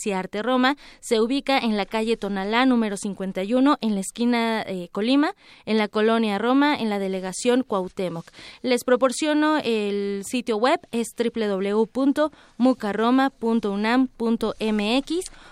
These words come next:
o bien se pueden comunicar a los tele-, al teléfono cincuenta y cinco once cero nueve veinticinco. Imagínate degustar,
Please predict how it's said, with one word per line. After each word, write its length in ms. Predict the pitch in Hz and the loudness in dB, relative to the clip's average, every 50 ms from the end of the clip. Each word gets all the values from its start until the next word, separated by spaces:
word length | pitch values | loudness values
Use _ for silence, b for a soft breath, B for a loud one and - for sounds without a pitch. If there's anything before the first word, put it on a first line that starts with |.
| B B - | B B 0
o 100 | 302 320 | 0 2
bien 200 | 311 311 311 311 | 4 4 2 2
se 100 | - 294 | 2 0
pueden 260 | 214 254 247 247 247 | 2 2 2 2 2
comunicar 420 | - 247 226 220 214 196 - 226 220 | 2 0 0 0 0 -2 -2 -2 0
a 80 | 220 | 0
los 140 | 214 202 196 | 0 -2 -4
tele-, 280 | - 202 202 220 226 - - | -4 -4 -4 -2 -2 -2 -2
al 160 | 220 220 208 | -2 -2 -2
teléfono 480 | 220 220 254 285 - 254 247 247 240 - | 0 0 0 0 2 2 0 0 0 -2
cincuenta 600 | - - 247 220 208 - 220 208 208 208 - 196 | -4 -4 -2 -2 -2 -2 -2 -2 -2 -2 -4 -6
y 80 | 202 | -6
cinco 400 | 196 - 269 269 277 262 254 233 | -4 -2 2 2 2 4 4 4
once 440 | 220 233 247 262 254 - 285 269 262 - | 4 4 4 2 2 0 0 -2 -2 -4
cero 300 | - - 240 226 220 220 | -4 -2 0 0 2 2
nueve 360 | 226 233 233 247 233 262 247 - | 2 2 2 2 2 2 0 0
veinticinco. 640 | 202 196 196 202 185 - 185 - 233 220 208 214 214 | -4 -6 -8 -6 -8 -10 -8 -6 -6 -4 -4 -4 -6
Imagínate 480 | 220 233 226 - - 330 339 - 311 | -6 -6 -6 -6 -6 -8 -6 -4 -2
degustar, 460 | 294 262 220 202 190 - 233 233 240 | -2 -2 -2 -2 -4 -2 -2 -2 -2